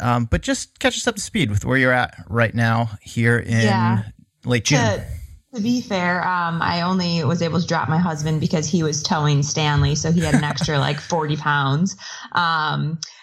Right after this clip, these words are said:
Speaker 2: but yeah, you know, I, after winning gold in triathlon, I switched over to marathon, and I had surgery on my heel.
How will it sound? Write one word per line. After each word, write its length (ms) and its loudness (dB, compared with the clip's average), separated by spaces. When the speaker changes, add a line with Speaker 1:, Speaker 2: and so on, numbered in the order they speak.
Speaker 2:
but 80 -4
yeah, 200 -2
you 100 -2
know, 120 0
I, 720 -4
after 720 -2
winning 260 0
gold 260 -2
in 80 0
triathlon, 480 -2
I 80 -2
switched 340 -2
over 220 0
to 120 0
marathon, 560 -2
and 360 0
I 240 0
had 680 -2
surgery 720 -2
on 760 0
my 420 0
heel. 540 -2